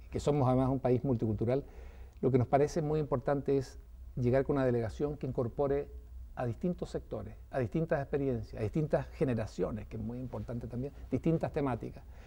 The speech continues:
y distintas formas de entender el libro. Si hay algo que nosotros como chilenos y en el mundo de la cultura tenemos meridianamente claro, es que Chile se debe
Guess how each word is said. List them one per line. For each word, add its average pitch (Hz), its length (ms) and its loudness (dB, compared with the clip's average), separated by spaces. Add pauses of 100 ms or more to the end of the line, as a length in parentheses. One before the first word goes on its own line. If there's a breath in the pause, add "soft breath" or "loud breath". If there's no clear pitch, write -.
(100)
y 170 80 10
distintas 196 420 10
formas 185 420 2
de 175 60 2
entender 147 340 4
el 127 120 2
libro. - 280 -8 (300 loud breath)
Si - 140 6
hay 147 140 12
algo 170 240 10
que 147 60 4
nosotros 151 400 4
como 131 240 2
chilenos 147 440 6
y 123 40 4
en 127 80 6
el 120 60 6
mundo 147 200 8
de 143 60 8
la 123 60 8
cultura 139 420 4
tenemos 135 400 0 (340 loud breath)
meridianamente 151 640 12
claro, 160 280 0 (560 loud breath)
es - 140 -2
que 143 200 0
Chile 160 440 4
se 131 180 2
debe 135 480 6